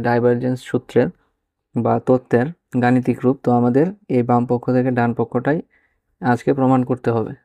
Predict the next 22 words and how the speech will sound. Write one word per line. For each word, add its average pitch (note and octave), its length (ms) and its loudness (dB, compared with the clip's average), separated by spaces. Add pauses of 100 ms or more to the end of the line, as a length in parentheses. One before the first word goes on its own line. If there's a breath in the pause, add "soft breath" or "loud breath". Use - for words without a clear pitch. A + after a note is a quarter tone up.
তো - 60 -8 (100)
এখন B2 220 -2
আমরা B2 180 2
যাব B2 120 2 (140)
প্রমাণে। B2+ 360 2 (680)
তো - 40 0 (100)
প্রমাণে C#3 400 2
আমরা B2 200 2
লিখব A#2 160 -6 (200)
যে A#2 80 0 (100)
ধরি A#2+ 240 2 (540)
ভি B2 260 0 (160)
আয়তনের B2 520 4
কোনো B2 140 4 (120)
পাতকে A#2+ 400 -2 (160)
ক্ষুদ্র B2 220 0 (120)
ক্ষুদ্র B2 220 0 (140)
পাতে A#2+ 220 0 (100)
বিভক্ত B2 340 -2 (100)
করা C3+ 160 2 (100)
হয়েছে। A2 340 2 (500)
উক্ত C3 240 0